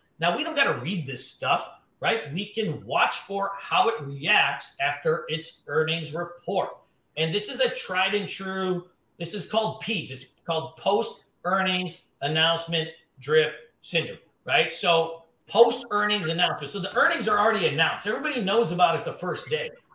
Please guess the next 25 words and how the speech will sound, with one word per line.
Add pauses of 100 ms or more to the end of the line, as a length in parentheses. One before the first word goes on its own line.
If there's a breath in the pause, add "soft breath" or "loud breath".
(120)
but
yet
it
keeps
going
up
and
up
and
up
and
up
and
up
and
up
and
up. (220)
And
this
is
about, (180)
you
know, (120)
partially